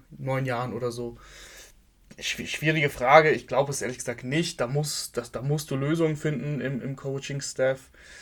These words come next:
Da musst du es schaffen, deine Receiver besser einzusetzen, dass du nicht nur den Deep Ball, äh, spielen kannst. Aber, aber die Bedenken bleiben und sie sind auch zu Recht da.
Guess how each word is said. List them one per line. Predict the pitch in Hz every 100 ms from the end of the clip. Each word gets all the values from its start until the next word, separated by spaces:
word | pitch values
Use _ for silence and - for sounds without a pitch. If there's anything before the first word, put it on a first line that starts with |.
| - -
Da | 117
musst | 135 -
du | 135
es |
schaffen, | - 139 139 147
deine | 131 127 127
Receiver | 123 135 127
besser | 131 -
einzusetzen, | 127 135 135 135 131 - 135 127
dass | 123
du | -
nicht | 135 147
nur | 151 139
den | 127 131
Deep | 139 -
Ball, | 127 127 127 113 - -
äh, | - - - - -
spielen | - - 131 127
kannst. | 131 123 123 - - - - - - - - - - - - _ _ _ _ _ _
Aber, | 123 151 175 185 - -
aber | 151 165 160
die | 156
Bedenken | 147 131 147 147
bleiben | 139 127 120 113 -
und | 131 120
sie |
sind | 123 135
auch | 120
zu | -
Recht | 127 127 - 113
da. | 101